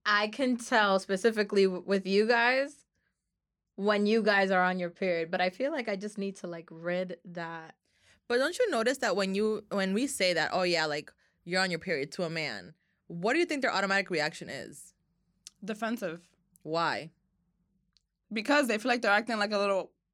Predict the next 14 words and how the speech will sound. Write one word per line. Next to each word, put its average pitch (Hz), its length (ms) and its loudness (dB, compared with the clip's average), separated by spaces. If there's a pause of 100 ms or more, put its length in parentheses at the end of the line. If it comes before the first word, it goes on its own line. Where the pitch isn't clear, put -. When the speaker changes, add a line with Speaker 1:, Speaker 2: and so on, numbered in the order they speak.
(720)
Speaker 2:
Beep. 220 100 0
Speaker 3:
bitch. 160 240 4
Speaker 1:
Punani. 185 600 2 (680)
Speaker 2:
But 247 120 0
exactly 254 460 0
my 240 160 0
point. 240 500 -2
So 226 160 0
why 220 200 0
is 254 160 2
it 247 80 -2
a 233 40 -2
negative 226 280 0
connotation 202 800 -4